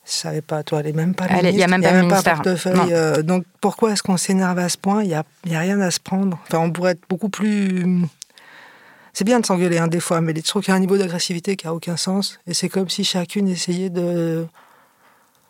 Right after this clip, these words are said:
Speaker 1: euh, d'être la première féministe, la meilleure des féministes, la plus forte des féministes, et c'est un truc qui m'intéresse, mais réellement pas.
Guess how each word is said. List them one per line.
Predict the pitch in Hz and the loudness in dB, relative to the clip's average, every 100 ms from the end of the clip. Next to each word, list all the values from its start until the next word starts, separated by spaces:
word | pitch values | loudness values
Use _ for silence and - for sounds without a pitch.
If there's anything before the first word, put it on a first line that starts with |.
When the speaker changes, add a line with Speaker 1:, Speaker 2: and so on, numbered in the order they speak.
| _ _ _ _ - | _ _ _ _ -6
Speaker 1:
euh, | 156 | -4
d'être | 156 160 | -4 -2
la | 165 | -2
première | 151 - 180 170 - | -2 -2 0 -2 -2
féministe, | 170 180 190 - | 0 2 0 0
la | 170 | 0
meilleure | 175 180 | 0 0
des | 175 | -2
féministes, | 156 170 170 180 - | -2 -2 0 -2 -2
la | 175 | -6
plus | - 170 | -4 -4
forte | 185 170 | -4 -2
des | 175 | -4
féministes, | - 185 180 | -2 -2 0
et | 175 | 0
c'est | 165 | 0
un | 160 | 0
truc | 196 | -2
qui | - 180 | 0 0
m'intéresse, | 175 170 180 170 180 | 0 0 -2 -2 -2
mais | |
réellement | 156 175 175 165 | -2 -2 -2 -4
pas. | 160 180 190 | -2 -2 -4